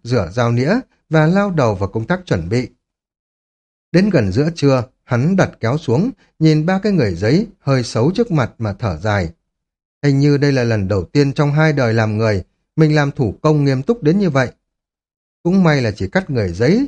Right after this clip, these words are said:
chứ không phải là cắt hoa hay là thêu thùa. Làm ra cái dáng người là được rồi. Ồ, nếu không phải hai tay của mình đã trở nên linh hoạt, sợ rằng hôm nay đã thất bại rồi. Vừa rồi, Glenn có dùng người giấy thừa ra để thử năng lực, xác nhận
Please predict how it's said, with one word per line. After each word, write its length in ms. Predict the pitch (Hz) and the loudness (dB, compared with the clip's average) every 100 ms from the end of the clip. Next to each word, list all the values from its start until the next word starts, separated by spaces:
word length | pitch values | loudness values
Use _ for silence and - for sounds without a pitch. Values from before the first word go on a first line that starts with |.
| - | -2
chứ 80 | 233 | -2
không 180 | 226 202 | -2 0
phải 160 | 127 | 0
là 80 | 110 | 0
cắt 200 | - 226 _ | -2 -4 _
hoa 300 | 147 156 156 151 - | -2 0 0 -2 -2
hay 100 | 160 | 0
là 120 | 92 - | 0 0
thêu 160 | 143 139 | -2 0
thùa. 280 | 131 107 85 - _ _ _ _ | -2 -2 -2 -8 _ _ _ _
Làm 240 | 127 123 123 | -2 -2 0
ra 220 | 135 131 | 0 0
cái 160 | 165 | 0
dáng 280 | 135 135 214 | 0 0 0
người 160 | 156 98 | 0 0
là 80 | 98 | 0
được 200 | 107 - | -2 -4
rồi. 280 | 110 110 98 _ _ _ | -4 -2 -4 _ _ _
Ồ, 240 | 107 92 80 _ _ _ - | -4 -4 -6 _ _ _ 0
nếu 140 | 196 | 0
không 200 | 208 208 | 2 0
phải 160 | 156 98 | 0 -2
hai 200 | 127 131 | -2 -2
tay 180 | 139 135 | -2 -2
của 120 | 113 | -2
mình 200 | 107 110 | -2 -2
đã 100 | 180 | -2
trở 140 | 160 98 | 0 -2
nên 260 | 98 123 | -2 -2
linh 160 | 131 131 | -2 -2
hoạt, 240 | 127 110 _ _ _ - | -2 -4 _ _ _ -2
sợ 120 | 151 | 0
rằng 180 | 143 147 | 2 2
hôm 180 | 185 185 | 2 2
nay 140 | 185 | 0
đã 100 | 185 | -2
thất 280 | 190 240 139 | -2 -4 -2
bại 240 | 123 98 | -4 -2
rồi. 260 | 107 101 85 _ _ _ _ _ - | -4 -2 -4 _ _ _ _ _ 0
Vừa 160 | 156 147 | 2 2
rồi, 240 | 151 147 - | 2 0 0
Glenn 220 | 202 196 | 0 0
có 100 | 214 | 0
dùng 240 | 185 131 123 | 0 0 0
người 180 | 120 | 0
giấy 260 | 113 127 208 | 2 0 0
thừa 200 | 156 127 | 0 0
ra 220 | 117 160 156 | 2 2 2
để 160 | 123 | -2
thử 240 | 98 107 87 | -2 -4 -2
năng 200 | 120 127 | -4 -2
lực, 180 | 117 _ _ | -4 _ _
xác 220 | - 214 180 | -4 -2 0
nhận 180 | 143 | 0